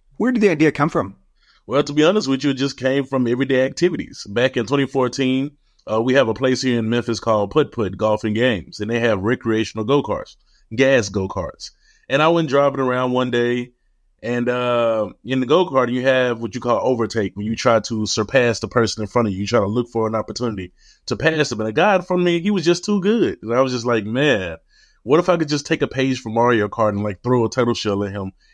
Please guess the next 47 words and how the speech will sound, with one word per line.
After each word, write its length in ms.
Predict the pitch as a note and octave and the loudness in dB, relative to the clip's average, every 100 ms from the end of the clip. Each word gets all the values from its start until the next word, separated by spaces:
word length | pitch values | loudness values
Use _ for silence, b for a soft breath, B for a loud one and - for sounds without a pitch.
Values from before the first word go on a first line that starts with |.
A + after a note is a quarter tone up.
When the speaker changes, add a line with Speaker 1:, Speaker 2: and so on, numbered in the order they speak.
| - | -4
Speaker 2:
and 120 | A2+ | -2
slow 260 | - B2+ | 2 2
him 160 | A2+ A2+ | 2 2
down 260 | A2 A2+ G2 | 2 2 0
and 80 | |
speed 460 | F#2 - B2+ C3 A#2 | -6 -2 -2 0 -2
boost 260 | G#2+ A2+ - | -4 -4 -2
around 360 | G2+ A2 G#2 | 0 2 0
him?" 160 | G2 F2 _ b b b | -4 -10 _ b b b
And 80 | A#2+ | 0
when 100 | C3 | 4
I 140 | C#3 | 4
got 140 | D3 | 4
off 180 | D3+ C#3 | 4 4
go-kart 400 | B2+ D3+ C3 B2+ | 4 2 2 0
and 100 | A#2+ | 2
I 60 | A#2 | -2
was 100 | A#2 | 0
talking 220 | C#3+ C3+ | 0 0
to 100 | B2 | 0
my 140 | B2 | -2
friends 360 | A#2+ B2+ B2+ A#2 | -2 0 0 0
and 100 | A2 | -4
family, 340 | C3 C3 A#2+ | -2 0 0
and 80 | A2+ | 0
they 80 | B2+ | -2
said, 260 | B2+ B2+ A#2+ | 0 0 0
Well, 380 | B2 B2 A#2+ - _ _ - | 0 0 -2 -4 _ _ -8
since 220 | C#3 A#2+ | -6 -2
you 100 | E3+ | 0
can't 220 | F3 D3+ | 0 0
seem 200 | D#3 C#3 | 2 0
to 60 | C3 | 2
stop 240 | C#3 A#2+ | 0 0
talking 320 | - D3+ C#3+ | 0 -2 -2
about 220 | A2 A2+ | -2 -2
it, 80 | A2 | 0
maybe 280 | A2 C#3+ B2 | 2 2 2
you 120 | B2 | -4
should 160 | B2+ A#2 | -6 -4
be 60 | A2 | -2
the 80 | |
one 180 | G#2+ A2 | 0 -2
that 100 | G2 | -2
make 200 | G#2 G2+ | -4 -4
it 80 | F#2+ | -4
happen. 300 | A2+ G#2 _ | -4 -4 _